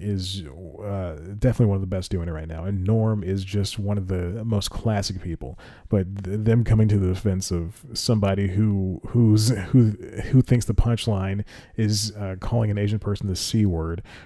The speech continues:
or using the N word or whatever the heck Shane, you know, is, says on a podcast, um, and,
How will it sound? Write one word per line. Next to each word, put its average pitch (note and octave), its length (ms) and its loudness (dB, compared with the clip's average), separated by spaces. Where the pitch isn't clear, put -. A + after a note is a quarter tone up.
or G#2 60 2
using G2+ 240 2
the F#2 100 -2
N F#2+ 160 0
word F2+ 540 -4
or G2+ 180 -4
whatever F#2+ 580 0
the E2 160 -6
heck - 440 -10
Shane, F2+ 760 -6
you A2 140 -4
know, E2 360 -6
is, G2 280 -6
says G#2 240 0
on F2+ 80 -4
a D#2+ 60 -8
podcast, F2 680 -4
um, F2 400 -2
and, F#2+ 340 -6